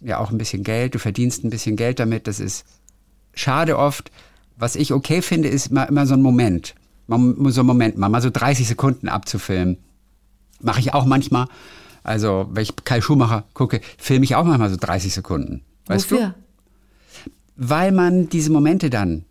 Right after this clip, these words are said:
Speaker 1: nochmal wieder zurückbringt. Das sind so kleine Sequenzen, die ich mir dann auch noch Jahre danach manchmal anschaue.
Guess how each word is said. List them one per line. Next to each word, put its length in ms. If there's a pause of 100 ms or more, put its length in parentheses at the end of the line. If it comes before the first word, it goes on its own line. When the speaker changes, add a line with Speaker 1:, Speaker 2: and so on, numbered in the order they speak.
(340)
Speaker 1:
nochmal 300
wieder 180
zurückbringt. 520
Das 100
sind 160
so 80
kleine 680
Sequenzen, 480
die 60
ich 100
mir 120
dann 160
auch 180
noch 120
Jahre 360
danach 300
manchmal 320
anschaue. 400